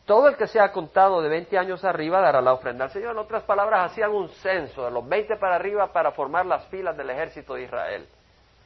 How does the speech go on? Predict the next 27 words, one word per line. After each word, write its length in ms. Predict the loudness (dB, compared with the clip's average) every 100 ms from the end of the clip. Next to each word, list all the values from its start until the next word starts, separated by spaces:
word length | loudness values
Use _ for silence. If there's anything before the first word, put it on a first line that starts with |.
| _ _
Cada 280 | 2 4 4
persona 400 | 0 -2 -2 -2
que 120 | -4
contaban 500 | -6 -4 -2 0 -2
tenía 300 | -6 -10 -10
que 140 | -8 -4
dar 240 | -4 -4 -10 _ _ _ _ _
su 100 | -14
medio 320 | -8 -6 -6
ciclo 440 | -8 -12 -14 -18 -20 _ _ _ _ _ _ _ _
como 240 | -8 -8
ofrenda 380 | -8 -8 -6 -4
de 80 | -4
rescate. 580 | -8 -10 -6 -6 -8 -20 -20 -20 _ _ _ _ _ _ _ 0
"El 180 | 4 4
rico 320 | 4 4 4
no 180 | 4 4
pagará 360 | 6 6 6
más, 300 | 6 6 4
ni 100 | 2
el 100 | -2
pobre 300 | 2 4 4
pagará 360 | 2 4 4 4
menos 340 | 2 -2 -2
del 160 | -2 -2
medio 320 | -2 -2 -4
ciclo, 460 | -6 -12 -10 -12